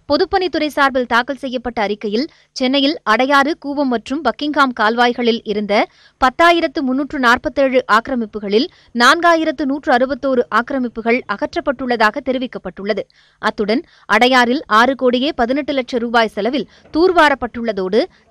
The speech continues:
சென்னையில் உள்ள ஏரிகளில் ஆக்கிரமிப்புகளை அகற்ற அரசு முழுமூச்சாக செயல்பட்டு வருவதாகவும் தமிழகம் முழுவதும் ஏரி குளங்களை பாதுகாக்க நூறு கோடி ரூபாய் செலவில் குடிமராமத்து பணிகள் மேற்கொள்ளப்பட்டு வருவதாகவும் தெரிவிக்கப்பட்டது. இருதரப்பு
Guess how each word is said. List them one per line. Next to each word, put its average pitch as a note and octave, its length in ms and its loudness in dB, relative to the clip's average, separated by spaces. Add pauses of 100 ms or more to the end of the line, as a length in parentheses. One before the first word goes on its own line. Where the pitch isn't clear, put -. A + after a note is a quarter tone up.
சென்னையில் F4 420 0
உள்ள D4+ 140 2 (160)
ஏரிகளில் C4 420 0 (160)
ஆக்கிரமிப்புகளை C4+ 640 0 (120)
அகற்ற A#3+ 320 -4 (360)
அரசு C4+ 300 0 (200)
முழுமூச்சாக D4 680 0
செயல்பட்டு B3+ 480 -2
வருவதாகவும் A3 600 -2 (300)
தமிழகம் C4 420 0
முழுவதும் C#4+ 380 0 (140)
ஏரி D4 220 2
குளங்களை C#4+ 440 2
பாதுகாக்க B3 560 0
நூறு E4 240 -2
கோடி D4+ 240 -2
ரூபாய் B3+ 260 2
செலவில் A#3+ 380 -2
குடிமராமத்து D4 640 0
பணிகள் A#3+ 300 -2 (120)
மேற்கொள்ளப்பட்டு C#4 600 -2
வருவதாகவும் A3+ 640 -2
தெரிவிக்கப்பட்டது. G#3+ 640 -6 (480)
இருதரப்பு B3+ 420 0